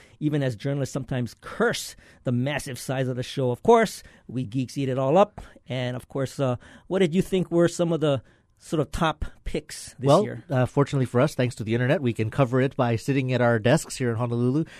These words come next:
Speaker 2: This morning on Hawaii News Now, we talked about three of our picks. There was
Speaker 1: Mm-hmm.
Speaker 2: Belty,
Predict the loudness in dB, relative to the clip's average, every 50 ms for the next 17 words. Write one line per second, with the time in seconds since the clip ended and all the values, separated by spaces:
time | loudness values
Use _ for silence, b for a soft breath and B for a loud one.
0 | B B -2 -2 0 2 2 2 2 2 0 2 2 2 2 2 2 0 0 2
1 | 2 2 2 2 0 0 0 -2 0 2 2 2 0 -2 -2 -2 0 0 2 2
2 | 0 -2 0 0 -2 -2 -2 -2 -2 2 2 4 4 2 2 4 6 8 8 8
3 | 6 4 0 0 0 0